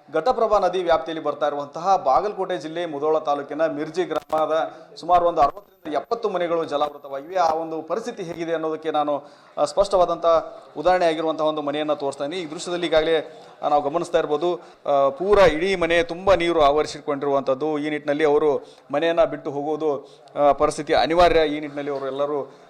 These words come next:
ಆ, ಸುರಕ್ಷತಾ ಸ್ಥಳಕ್ಕೆ ತೆರಳಿದ್ದಾರೆ. ಈ ದೃಶ್ಯದಲ್ಲಿ ನಾವು ಗ-, ತೋರಿಸ್ತಾ ಇದ್ದೀವಿ. ಇದು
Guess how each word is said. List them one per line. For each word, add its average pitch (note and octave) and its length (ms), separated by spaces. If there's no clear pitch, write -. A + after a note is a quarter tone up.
ಆ, C3+ 60
ಸುರಕ್ಷತಾ D3 480
ಸ್ಥಳಕ್ಕೆ C#3 360
ತೆರಳಿದ್ದಾರೆ. C#3 560
ಈ D3+ 120
ದೃಶ್ಯದಲ್ಲಿ E3 400
ನಾವು D3+ 140
ಗ-, C#3 220
ತೋರಿಸ್ತಾ C#3+ 300
ಇದ್ದೀವಿ. D3 180
ಇದು D3+ 440